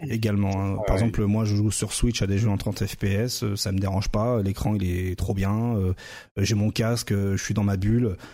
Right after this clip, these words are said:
Speaker 1: Maintenant, tu me
Speaker 2: Oui, mais
Speaker 1: proposes
Speaker 2: parce
Speaker 1: un
Speaker 2: que, parce qu'ils sont sur Switch, tu vois, et que t'as pas le choix. Mais est-ce que si on te dit, t'as le même jeu en quatre K sur ton P C,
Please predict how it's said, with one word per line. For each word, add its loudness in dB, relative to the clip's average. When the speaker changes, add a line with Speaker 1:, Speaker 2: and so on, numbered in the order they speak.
Speaker 1:
Maintenant, 0
tu -2
me 4
Speaker 2:
Oui, 4
mais 4
Speaker 1:
proposes 4
Speaker 2:
parce 2
Speaker 1:
un -2
Speaker 2:
que, 6
parce 0
qu'ils -2
sont -6
sur -8
Switch, -6
tu -4
vois, 0
et -16
que -20
t'as 2
pas 0
le 0
choix. -2
Mais 2
est-ce 2
que 2
si 0
on 0
te -4
dit, -6
t'as 4
le 4
même 2
jeu 2
en -2
quatre 0
K 2
sur -6
ton -8
P -2
C, -4